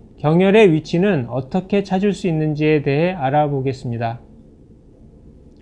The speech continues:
첫째로는 체표면의 해부학적 표지를 이용하여 정하는 방법이 있습니다. 예를 들면 머리 위에 가장 높은 백회혈은 머리의 정중성과 양쪽 귀를 이은 선과 만나는 점으로 찾는 식입니다.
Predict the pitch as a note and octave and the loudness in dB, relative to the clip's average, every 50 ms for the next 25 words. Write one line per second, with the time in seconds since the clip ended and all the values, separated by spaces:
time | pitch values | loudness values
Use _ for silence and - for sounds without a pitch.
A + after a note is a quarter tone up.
0 | - - - - G3 F#3+ F#3+ A3+ G#3+ G3+ F#3 F3+ G3+ G#3 E3 B2 G#2+ A#2 - - | -20 -16 -10 -8 -4 0 2 4 4 4 4 4 4 2 0 0 -4 -6 -12 -18
1 | - - - - - - - - - - A3 G#3 G#3+ - A#3 A#3 A3 G3+ F3+ D#3+ | -20 -20 -20 -20 -20 -20 -20 -18 -8 -6 -6 -4 -2 0 0 2 2 2 2 2
2 | E3 F3+ G3+ F#3+ F3 - G#3+ A3 G#3+ A3+ A3+ G#3+ G#3 G#3+ - G#3+ G3+ G3+ - - | 2 0 0 -2 -4 -2 -2 0 2 4 2 2 2 0 -2 -2 -2 -2 -2 -4
3 | A3 G#3+ G3+ G#3+ G#3 G3 G#3 G3+ F#3+ D#3 D3 D#3+ E3 E3+ E3 D#3 D#3 E3 E3+ E3+ | -4 -2 0 0 2 4 6 6 6 4 4 2 2 2 2 0 0 0 -2 -2
4 | - C#3+ D3 D3 D3 D3+ D#3 D#3 C#3 C#3 C3+ C3+ C3+ C#3 D3 E3 D3 C3+ - - | -2 -2 -2 -2 -2 -2 -2 -4 -4 -4 -4 -2 -2 -2 -2 -2 -2 -4 -6 -8
5 | B2+ A#2+ A2+ B2 A#2 A2+ A#2+ - - - - - - - - - - - - - | -8 -6 -4 -4 -4 -6 -6 -12 -18 -20 -20 -20 -20 -20 -20 -20 -20 -20 -12 -4
6 | - C#3+ D#3 F3+ F#3+ G3 G3 F#3+ E3 D3 D#3 G3 A3+ G#3+ - - - - - - | 0 2 4 4 4 4 4 4 4 2 0 0 -2 -4 -6 -14 -20 -20 -18 -8
7 | - B2+ C#3+ E3 F3 G#3 G3+ G3 F3+ F3+ F#3+ F#3 D#3 C3 B2+ - - D3+ D#3 G3 | -2 2 2 4 4 4 4 4 6 6 6 4 4 0 -2 -4 -4 -2 0 0
8 | G3+ G#3 G3+ F3 E3 E3 - G3+ G3+ F#3 - D3 C#3 - - F3+ F3 E3+ D#3+ D#3+ | 2 2 4 2 2 2 2 0 0 2 2 0 0 0 0 2 4 4 4 4
9 | F3 F#3+ F3+ C#3+ A#2 A2+ - - - - - - - C#3+ C#3+ D#3+ E3 F#3 F3+ F3+ | 2 2 2 0 -2 -4 -8 -14 -20 -20 -20 -10 -4 0 2 4 4 6 6 6
10 | F#3 G3+ G3 - D3+ D3+ D#3+ E3 E3 F#3 G3 G3 F#3 F#3 F3+ E3+ D#3 D3+ D3 D3+ | 6 4 2 2 0 2 2 2 2 2 2 2 4 2 2 2 2 4 4 4
11 | E3+ G3+ G3 F3+ E3 C#3 C#3 D3 D3+ - - F#3 F#3 F3+ F#3 - - F3 E3+ F#3 | 4 4 0 -4 -4 -2 -2 -2 0 2 4 4 4 2 0 -2 0 2 4 6
12 | G3 F#3+ E3 D3+ D#3+ E3+ F3 E3 F#3+ F#3+ F#3 F3 F#3 F3+ D#3+ C3 C3+ D3 D3+ D#3 | 6 6 6 4 4 2 2 2 0 0 2 4 2 2 2 0 0 0 0 0
13 | D3+ D#3 D#3+ D3+ - C#3+ C#3 C#3+ D3 D#3+ E3 E3 - F3 F3+ F3 E3 E3+ E3+ E3 | 0 0 0 0 0 -2 0 0 0 0 0 -2 -4 -4 -4 -2 -2 -2 -4 -6
14 | - - D3 C#3 C3 B2 A2+ A2+ A2+ A2+ | -6 -6 -6 -6 -6 -6 -6 -6 -8 -10